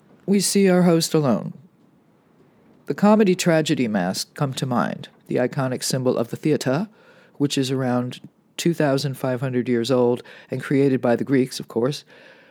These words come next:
pre-stage makeup. We're familiar with only the two faces, but apparently there were many masks wearing many expressions in order to convey, I assume, more emotions than simply happiness or sorrow.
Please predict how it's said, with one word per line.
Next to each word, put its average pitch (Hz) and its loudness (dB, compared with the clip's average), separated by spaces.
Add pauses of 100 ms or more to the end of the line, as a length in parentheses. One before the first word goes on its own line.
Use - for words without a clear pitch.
(520)
pre-stage 147 0
makeup. - -2 (880)
We're 147 2
familiar 170 6
with 143 0
only 160 2
the 139 -4
two 135 -2
faces, 156 0
but - -6
apparently 160 -2
there 123 -2
were 226 -2
many 151 -4
masks 95 -4
wearing 127 -4
many 123 -4
expressions - -10
in 123 -10
order 120 -2
to - -8
convey, 113 0
I 113 0
assume, 117 -4
more 117 -6
emotions 107 -2
than 120 -10
simply 110 -2
happiness 101 -2
or 90 -2
sorrow. 131 -4